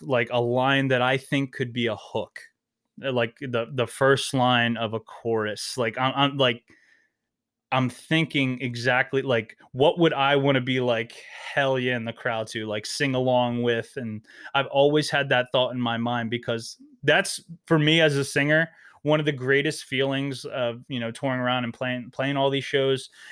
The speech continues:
is when, you know, you have someone in the crowd, like, passionately singing the words that you wrote. So that's, like, I want that feeling all the time. So I, like, my first focus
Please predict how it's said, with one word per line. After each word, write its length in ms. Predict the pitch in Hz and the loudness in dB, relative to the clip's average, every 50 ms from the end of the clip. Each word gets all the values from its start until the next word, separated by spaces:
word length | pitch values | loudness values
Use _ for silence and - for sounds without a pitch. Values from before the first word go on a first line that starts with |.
| - - | -10 -8
is 140 | 131 117 | -6 -4
when, 320 | 123 131 127 123 123 123 127 | 0 0 0 0 0 -2 -2
you 140 | 147 135 127 | 0 2 2
know, 140 | 123 120 117 | 2 2 2
you 160 | 120 131 143 151 | 2 2 4 4
have 120 | 143 135 - | 4 2 0
someone 360 | - - 139 147 147 143 143 | 0 0 2 4 4 4 4
in 100 | 139 131 | 2 0
the 80 | 127 | -2
crowd, 500 | - - - - 135 127 127 120 117 120 | -4 -2 0 2 2 4 4 2 0 0
like, 300 | 117 113 107 107 107 123 - _ _ _ _ _ _ _ _ - | -2 -2 0 -2 -4 -8 -12 _ _ _ _ _ _ _ _ -14
passionately 960 | - - - 139 139 139 143 143 - - - 175 156 147 - 156 147 139 135 | -10 -4 -2 2 2 2 2 2 0 2 2 2 2 2 0 0 -2 -2 -2
singing 580 | - - - - 143 143 139 131 123 123 123 | -2 -6 -6 -4 -2 -2 -2 -2 -2 -2 -2
the 80 | 117 117 | -2 -2
words 360 | 117 117 117 120 123 120 120 117 | -2 0 0 0 -2 -4 -6 -6
that 120 | 113 113 | -8 -6
you 200 | 107 117 113 113 | -6 -6 -6 -6
wrote. 360 | 107 107 107 107 101 95 90 - _ - - - - - | -4 -4 -4 -4 -4 -6 -8 -12 _ -20 -20 -20 -20 -12
So 260 | - - - 131 120 123 | -4 -2 0 0 0 2
that's, 340 | 123 135 139 143 143 - - - | 2 2 2 2 0 -4 -6 -2
like, 280 | 135 123 117 98 - _ - | 0 0 0 -2 -6 _ -2
I 160 | 131 127 139 | 0 2 2
want 420 | 143 135 139 139 139 135 123 - - | 2 2 2 2 2 2 2 0 0
that 240 | 143 117 104 101 - | 2 2 2 0 -4
feeling 680 | - - - 147 139 131 127 120 117 110 104 104 107 - _ - | -12 -10 -4 -2 0 0 0 -2 -4 -4 -6 -8 -10 -12 _ -4
all 340 | 131 127 120 117 120 120 | 0 2 2 2 2 2
the 140 | 117 113 110 | 0 0 -2
time. 600 | 110 - - - 110 107 107 98 95 101 101 117 - _ - - - - - - | -2 -4 -6 -6 -6 -6 -6 -6 -8 -10 -12 -14 -16 _ -20 -20 -20 -20 -18 -14
So 260 | - - - 127 123 | -2 0 2 2 2
I, 100 | 135 139 | 2 2
like, 300 | 135 135 123 120 117 - - _ _ _ _ _ - | 2 2 2 0 0 -4 -12 _ _ _ _ _ -6
my 340 | 147 143 143 143 151 165 170 | -2 2 2 4 4 4 2
first 760 | 160 - - - - - - 151 147 156 160 156 - - - | 0 -2 -10 -14 -14 -2 2 4 4 4 4 0 -4 -10 -6
focus 600 | - - 139 135 135 - 143 135 - - - - | -2 0 0 0 0 0 -2 -2 -2 -6 -10 -14